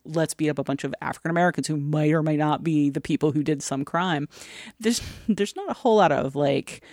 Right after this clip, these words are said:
positivity around race. Or, I mean, it's, again, it's a very cynical story,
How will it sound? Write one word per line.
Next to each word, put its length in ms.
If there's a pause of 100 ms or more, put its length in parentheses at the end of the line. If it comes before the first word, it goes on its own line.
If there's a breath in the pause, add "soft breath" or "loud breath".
(560 loud breath)
positivity 920
around 400
race. 460
Or, 560
I 100
mean, 160
it's, 280
again, 320
it's 120
a 60
very 240
cynical 420
story, 560